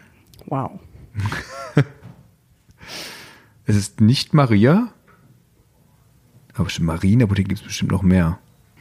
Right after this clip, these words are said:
Speaker 1: Naja, Josef ist es bestimmt auch nicht.
Speaker 2: Ah, Sankt Josefs aber oft. Gibt's öfter als fünfzig Mal. Äh,
Speaker 1: Vielleicht noch mal
Speaker 2: Georg.
Speaker 1: dein Sankt Jürgen. Ach,
Speaker 2: Georg.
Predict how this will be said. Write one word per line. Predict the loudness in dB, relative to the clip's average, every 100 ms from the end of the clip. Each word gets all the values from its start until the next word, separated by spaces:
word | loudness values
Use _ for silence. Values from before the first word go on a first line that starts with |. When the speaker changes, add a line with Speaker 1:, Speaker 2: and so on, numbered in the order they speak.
| -14
Speaker 1:
Naja, | -6 -2 -2 -2 -4 -6 -14 _ -20 -20 _
Josef | -12 -8 -4 0 2 2 2
ist | 0
es | -2
bestimmt | -4 -4 -2 -2
auch | -4 -2
nicht. | 0 0 -2 -20 _ _ _ _ _
Speaker 2:
Ah, | -2 2
Sankt | 2 2 4
Josefs | 2 2
aber | -2 0
oft. | 0 0 -4 -20 _ _ _ _ _ _ -12
Gibt's | -6 -4
öfter | -4 -6
als | -4
fünfzig | -4 -6 -4
Mal. | -4 -4 -10 -20 _ -2
Äh, |
Speaker 1:
Vielleicht | 0 2 2
noch |
mal | 2 4
Speaker 2:
Georg. | 4 4
Speaker 1:
dein | 2
Sankt | 0
Jürgen. | -4 -4 -2 -4 -8
Ach, | -10 -12 -16 _ -6
Speaker 2:
Georg. | -4 -4